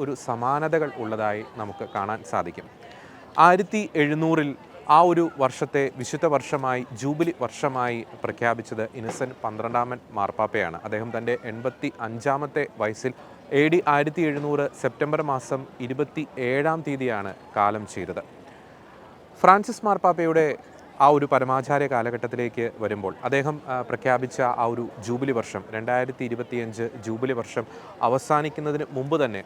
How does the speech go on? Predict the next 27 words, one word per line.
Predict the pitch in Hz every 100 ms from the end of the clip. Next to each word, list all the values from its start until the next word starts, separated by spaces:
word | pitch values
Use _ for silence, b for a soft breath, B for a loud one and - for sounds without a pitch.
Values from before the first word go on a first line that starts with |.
| 113
അദ്ദേഹം | 113 117 120
നിത്യതയിലേക്ക് | 107 117 123 120 113 110 - 120
യാത്രയായി. | 104 104 120 110 107 113 B B B
ഇന്നസെന്റ് | 135 143 165 156
പന്ത്രണ്ടാമൻ | 143 135 147 156 160 147 143
മാർപ്പാപ്പയും | 123 117 131 120 104 98 120
അദ്ദേഹം | 117 117 123
പ്രഖ്യാപിച്ച | 120 113 113 117 -
ആ | 117 113
ഒരു | 113
വിശുദ്ധ | 117 117 123 139
വർഷം, | 113 - 98 90 B B B
ജൂബിലി | 117 143 156
വർഷം | 151 117 - 92 -
ആയിരത്തി | 117 127 131 139 131
എഴുന്നൂറ്, | 117 120 123 107 87 B B B
അത് | 131 135
അവസാനിക്കുന്നതിന് | 123 117 - 131 135 139 135 135 131 - 120
മുമ്പ് | 127 143
തന്നെ | 120 113 110
അദ്ദേഹവും | 110 117 110 120 -
നിത്യതയിലേക്ക് | 107 - 110 104 98 - 101 -
യാത്രയായി. | 107 92 - 92 85 - B B B
ഇത് | 196 226
മാത്രമല്ല, | 208 208 208 151 117 95 -
ഫ്രാൻസിസ് | 127 135 165 -
മാർപ്പാപ്പയും | 147 131 131 123 131 131